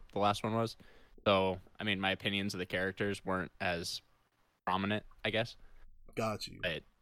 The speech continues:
Speaker 1: s-, still, I, yeah, I don't like the way they did that.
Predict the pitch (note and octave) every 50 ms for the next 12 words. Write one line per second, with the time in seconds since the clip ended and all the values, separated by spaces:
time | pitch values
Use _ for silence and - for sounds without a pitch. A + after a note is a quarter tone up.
0 | _ _ _ - - - - - - - - - - - - B2 A2+ G2 F2+ E2+
1 | E2+ - F#2+ G#2 F#2+ - - - - - - G#2 F#2+ F2+ E2+ E2 A2 G#2+ G2+ F#2+
2 | - F#2+ F#2 F2+ - - F2+ E2+ E2 D#2+ D#2+ C#2+ F2 D#2 - - E2+ E2 -